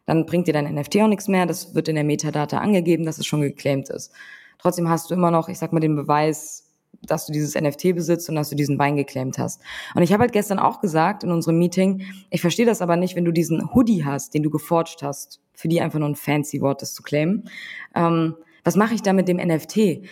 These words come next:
Muss ich dann, wenn ich das N F T verkaufe, auch den Hoodie verkaufen?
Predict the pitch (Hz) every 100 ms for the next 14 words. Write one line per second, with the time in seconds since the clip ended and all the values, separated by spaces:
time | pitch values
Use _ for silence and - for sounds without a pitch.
0 | - - 202 240 254 185 185 175 170 156
1 | 160 160 139 - 175 208 214 208 214 214
2 | 110 123 - _ _ _ _ _ - 202
3 | 247 208 - 151 147 143 - 143